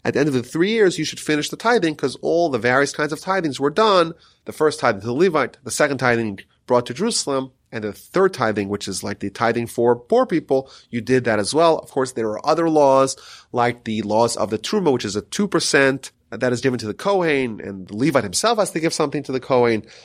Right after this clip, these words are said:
Of course, these laws are complicated, uh, but here is where some of these laws are conveyed. And then we read chapter fifteen about the laws of Shemitah with respect to money. And that is that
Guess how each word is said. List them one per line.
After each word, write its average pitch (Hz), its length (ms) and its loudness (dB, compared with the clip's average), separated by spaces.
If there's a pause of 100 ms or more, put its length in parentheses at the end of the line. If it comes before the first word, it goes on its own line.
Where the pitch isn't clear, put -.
(240)
Of - 100 -10
course, 127 280 2
these 113 260 -2
laws 107 240 4
are 107 80 -2
complicated, 120 800 2 (360)
uh, 107 240 0
but 104 160 -2
here 120 300 -2
is 98 220 -6
where 104 100 -2
some 101 180 -2
of 95 100 -4
these 92 160 -6
laws 95 300 -2
are 95 180 2
conveyed. 92 600 -2 (680)
And 113 100 -6
then 147 60 0
we 160 80 2
read 123 240 0
chapter 117 240 -2
fifteen 139 440 -2
about 117 460 2 (400)
the 113 320 -2
laws 120 420 2
of 131 180 2
Shemitah 160 720 0 (140)
with 143 300 0
respect 127 560 0 (100)
to 123 400 -2
money. 110 640 -2 (600)
And 113 160 -4
that 131 160 0
is 117 240 0
that 110 140 -2